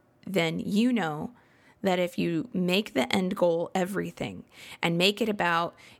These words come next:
"If it matters enough, I'll get there. I gotta be a success, can't be a failure." Like, if you're going into that mindset, going into behaviors that wear down your health,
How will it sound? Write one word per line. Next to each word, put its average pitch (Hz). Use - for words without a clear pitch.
"If 175
it 156
matters 196
enough, 185
I'll 131
get 202
there. 185
I 160
gotta 151
be -
a 151
success, -
can't -
be 147
a -
failure." 196
Like, 175
if -
you're 196
going 202
into 285
that -
mindset, 170
going 196
into 247
behaviors 180
that -
wear 175
down 220
your 214
health, 175